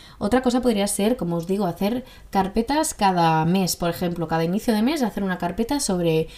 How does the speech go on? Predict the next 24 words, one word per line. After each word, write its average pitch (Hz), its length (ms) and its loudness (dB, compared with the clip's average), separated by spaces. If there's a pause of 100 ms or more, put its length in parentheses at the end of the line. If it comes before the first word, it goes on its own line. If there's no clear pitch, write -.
(180)
cómo 220 220 2
que-, 190 240 -4
en 175 160 0
Pinterest 277 460 0
sobre 170 260 -2
cómo 196 200 -2
queremos 185 340 -2
que 185 100 -8
sea 175 160 -6
nuestro 180 320 -6
mes 160 380 -4 (260)
o 185 140 -4
cómo 196 240 0
vemos 190 300 -2
que 190 100 -4
va 170 80 -2
a - 20 -4
ser 185 160 -6
nuestro 185 320 -6
mes, 160 300 -2
etcétera, - 320 -6
etcétera. 165 360 -4 (120)
Cosas, 202 760 -2
eh, 185 240 -2